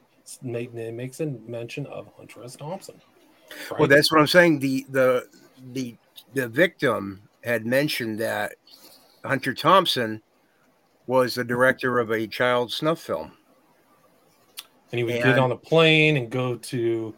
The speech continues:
Speaker 2: Yes.
Speaker 1: Bohemian Grove.
Speaker 2: And
Speaker 1: And
Speaker 2: I'm trying
Speaker 1: that's
Speaker 2: to remember
Speaker 1: Hunter S.
Speaker 2: this
Speaker 1: Thompson. That's what he's doing, moving around all the time.
Speaker 2: And then he, his death even was under weird circumstances too.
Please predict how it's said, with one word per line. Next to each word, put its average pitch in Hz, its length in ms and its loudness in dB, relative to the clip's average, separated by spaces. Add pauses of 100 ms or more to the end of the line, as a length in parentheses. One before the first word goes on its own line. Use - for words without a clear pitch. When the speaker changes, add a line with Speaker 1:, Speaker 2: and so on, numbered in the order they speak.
(180)
Speaker 2:
Yes. - 40 -16
Speaker 1:
Bohemian 139 500 -2
Grove. 127 680 -4 (680)
Speaker 2:
And 127 100 -2
Speaker 1:
And 127 120 0
Speaker 2:
I'm - 60 4
trying 156 100 8
Speaker 1:
that's - 60 6
Speaker 2:
to 151 60 2
remember 151 160 4
Speaker 1:
Hunter 220 140 4
S. 196 80 2
Speaker 2:
this - 60 -8
Speaker 1:
Thompson. 214 300 -2
That's 190 200 2
what 220 120 -4
he's 175 100 -6
doing, 185 280 -4
moving 170 300 -2
around 160 300 2
all 113 220 -2
the 147 80 -4
time. 151 360 -10 (580)
Speaker 2:
And 131 80 -4
then 143 180 2
he, 185 180 4
his 180 420 0
death 113 320 -2
even 98 420 -10 (120)
was 104 380 -10 (160)
under 107 400 -6 (320)
weird 113 400 -8
circumstances 110 800 -8
too. 165 280 -6